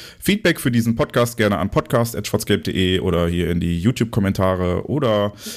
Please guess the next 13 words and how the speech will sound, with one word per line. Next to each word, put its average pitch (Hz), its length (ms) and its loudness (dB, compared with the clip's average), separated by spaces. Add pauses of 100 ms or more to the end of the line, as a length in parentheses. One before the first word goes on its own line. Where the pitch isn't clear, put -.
(120)
auf - 200 0
den - 160 2
euch 95 180 2
bekannten 98 320 0
Social-Media-Kanälen 87 1120 0
über 82 260 -2
Blue 85 200 -2
Sky 82 340 -2
oder - 180 -2
was - 140 -6
auch - 80 -10
immer. 120 320 0 (640)
Ähm, 95 400 0